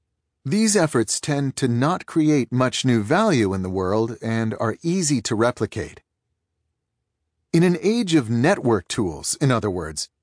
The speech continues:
knowledge workers increasingly replace deep work with the shallow alternative,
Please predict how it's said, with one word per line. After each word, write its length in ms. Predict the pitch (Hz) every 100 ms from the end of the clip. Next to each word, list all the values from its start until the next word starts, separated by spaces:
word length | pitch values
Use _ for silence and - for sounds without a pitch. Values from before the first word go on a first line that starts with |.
| _ -
knowledge 460 | 143 220 262 226
workers 560 | 160 156 139 139 127 -
increasingly 800 | 131 127 - 160 190 - 185 175
replace 560 | 170 160 - 120 117 -
deep 440 | 120 104 165 156
work 480 | 131 156 127 95 -
with 300 | 113 120 -
the 80 | 113
shallow 480 | - 156 151 139 113
alternative, 720 | 101 - 196 185 92 76